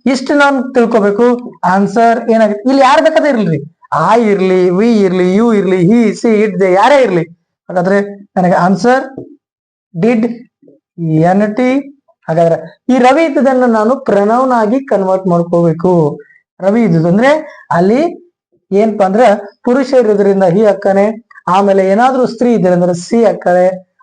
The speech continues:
ಆಮೇಲೆ ವಸ್ತು, ಪ್ರಾಣಿ, ಪಕ್ಷಿ ಏನಾದ್ರೂ ಇದ್ರೆ it ಆಗತ್ತೆ. ಬಾಳ್ ಜನ ಇದ್ರೆ, ಬಾಳ್ ಪ್ಲೂರಲ್ ಫಾರ್ಮ್ ಇದ್ರೆ they ಎಂಬ ಪದವನ್ನ ಬರ್ಕೋಬೇಕು.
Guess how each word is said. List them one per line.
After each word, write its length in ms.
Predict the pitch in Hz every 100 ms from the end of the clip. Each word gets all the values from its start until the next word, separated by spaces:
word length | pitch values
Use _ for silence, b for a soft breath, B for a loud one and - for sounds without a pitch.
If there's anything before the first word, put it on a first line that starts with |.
| B
ಆಮೇಲೆ 280 | 175 208 196
ವಸ್ತು, 420 | 196 202 233 214
ಪ್ರಾಣಿ, 320 | 196 202 208
ಪಕ್ಷಿ 280 | 196 196 208
ಏನಾದ್ರೂ 340 | 185 208 208
ಇದ್ರೆ 580 | 185 165 180 180 180 - -
it 220 | 233 233
ಆಗತ್ತೆ. 600 | 196 180 175 175 180 156
ಬಾಳ್ 460 | 151 165 220 254 175
ಜನ 160 | 180 233
ಇದ್ರೆ, 800 | 294 208 214 196 196 196 _ _ _ -
ಬಾಳ್ 360 | 160 196 240 240
ಪ್ಲೂರಲ್ 380 | 269 311 302
ಫಾರ್ಮ್ 220 | 294 233 220
ಇದ್ರೆ 440 | 185 196 196 - 165
they 180 | 226 202
ಎಂಬ 160 | 175
ಪದವನ್ನ 400 | 175 170 165 226
ಬರ್ಕೋಬೇಕು. 800 | 247 170 170 165 156 156 175 160